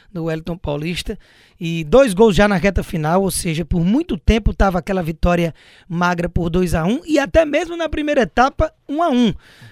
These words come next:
por determinados momentos, quando o Caucaia empatou o jogo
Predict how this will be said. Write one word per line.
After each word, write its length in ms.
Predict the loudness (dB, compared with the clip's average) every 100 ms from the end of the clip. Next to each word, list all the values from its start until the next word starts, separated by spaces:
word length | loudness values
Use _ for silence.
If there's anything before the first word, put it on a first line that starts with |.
| -2
por 160 | 2
determinados 720 | 2 4 2 2 2 0 0 2
momentos, 400 | 4 2 0 -2
quando 180 | -4
o 60 | -2
Caucaia 320 | -4 -2 -2
empatou 380 | -2 -2 -2 -4
o 40 |
jogo 320 | -2 -4 -4